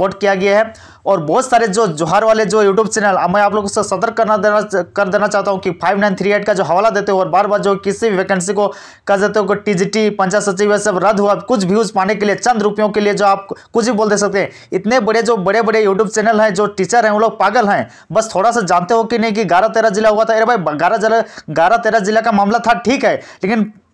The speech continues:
हाईकोर्ट ने क्या कुछ बताया था? अपनी जो नियोजन नीति को रद्द करने के बाद वो क्या बोला था? आपको पूरा पढ़े हैं उस चीज़ को? जब नहीं पढ़े हैं सब लोग, अगर, आ, नाइंटी परसेंट अगर इनके पक्ष में है, पंचायत सचिव के बहाली के पक्ष में,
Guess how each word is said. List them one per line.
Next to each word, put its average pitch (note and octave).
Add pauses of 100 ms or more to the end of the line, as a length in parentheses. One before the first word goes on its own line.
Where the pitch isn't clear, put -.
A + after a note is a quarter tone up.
(200)
हाईकोर्ट G3
ने B3+
क्या C4+
कुछ B3+ (380)
बताया G3
था? C#3 (100)
अपनी G3
जो A3
नियोजन G#3
नीति A#3
को A3
रद्द G#3+
करने A3+
के A3+
बाद A3+
वो A#3+
क्या C4+
बोला A#3
था? C#3 (180)
आपको F#3+
पूरा G#3
पढ़े B3+
हैं C#4
उस G#3+
चीज़ G#3+
को? D#3 (200)
जब G#3+
नहीं F3+
पढ़े A#3
हैं A3
सब A#3
लोग, A#3+
अगर, G#3 (360)
आ, F#3
नाइंटी G3
परसेंट A#3+
अगर A3
इनके G3+
पक्ष B3
में A3
है, G3+
पंचायत G#3
सचिव G#3
के G3
बहाली F#3
के A#3
पक्ष G3+
में, F#3+